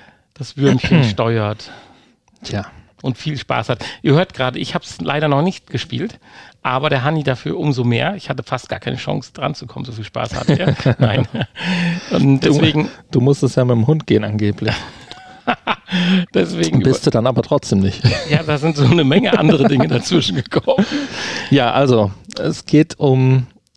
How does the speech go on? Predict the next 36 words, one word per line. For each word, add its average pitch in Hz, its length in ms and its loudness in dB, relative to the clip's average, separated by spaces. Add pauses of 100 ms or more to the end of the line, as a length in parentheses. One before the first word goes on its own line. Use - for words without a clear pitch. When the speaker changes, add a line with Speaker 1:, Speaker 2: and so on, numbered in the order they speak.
(260)
Speaker 2:
kostet 156 320 0
übrigens, 123 400 2
äh, - 100 2
fünf 120 260 -2
Euro 101 200 2
neunundsechzig 98 600 0
nur 95 120 2
bei 87 140 -2
Steam. 113 380 -2 (180)
Ist - 160 -6
also 90 420 -4 (540)
recht - 340 -2
günstig 175 460 2
zu 151 160 2
haben. 180 560 2 (380)
Äh, 139 320 2 (200)
kann 131 140 -2
man 127 160 2
also 117 240 0
fast - 340 -6
nichts 113 180 0
falsch 95 260 -2
machen. 92 260 -10 (440)
Und 151 140 2
es 151 100 0
gibt - 180 -2
sogar 127 140 2
eine 123 140 2
Demo, 127 320 4
habe 101 160 2
ich 95 60 2
jetzt 101 160 0
im 98 80 -2
Nachhinein 98 460 0
gesehen. 104 380 0 (1120)
Ähm, 113 520 2